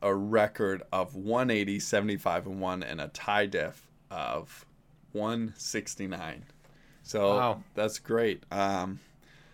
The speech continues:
Speaker 1: I think it's only fitting that both you and me retire and
Speaker 2: Yep.
Speaker 1: Jackson Peacock pick up this podcast.
Speaker 2: As is
Speaker 1: Um,
Speaker 2: fair.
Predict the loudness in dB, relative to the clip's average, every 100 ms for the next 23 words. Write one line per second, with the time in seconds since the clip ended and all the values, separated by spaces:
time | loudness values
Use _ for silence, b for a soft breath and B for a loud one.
0 | b -8 0 0 0 0 0 2 2 2
1 | 2 0 2 0 2 2 2 4 2 -2
2 | -2 2 4 4 4 0 -4 0 4 4
3 | 2 -10 -4 -4 -4 -10 -2 0 0 -2
4 | -4 -6 -4 -4 -4 -4 -6 -6 -10 -14
5 | -18 B B -2 0 0 -2 4 6 6
6 | 4